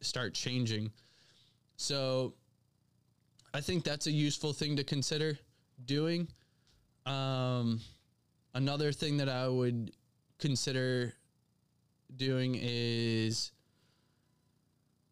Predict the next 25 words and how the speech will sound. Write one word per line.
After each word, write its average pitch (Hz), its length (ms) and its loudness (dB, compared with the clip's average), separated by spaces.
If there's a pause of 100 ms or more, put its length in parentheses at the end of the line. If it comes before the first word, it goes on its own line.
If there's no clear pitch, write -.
(120)
actually, 123 460 0 (240)
we'll, 131 260 2
we'll 135 200 4
go 147 120 4
on 147 160 2
to 143 100 -4
the 127 140 0
fifth 123 200 -2
step. 113 340 -2 (260)
Fifth 175 160 0
step 165 380 -2 (400)
is 127 1400 2
meditation. 117 960 0 (120)
That's 123 200 -4
something 139 440 0
that 127 220 -2
I 120 140 -2
believe 120 340 2
has 117 400 0
helped 117 260 -2
me 127 400 0 (320)
quite 127 160 0
a 120 60 0
bit 120 280 0
with 113 380 0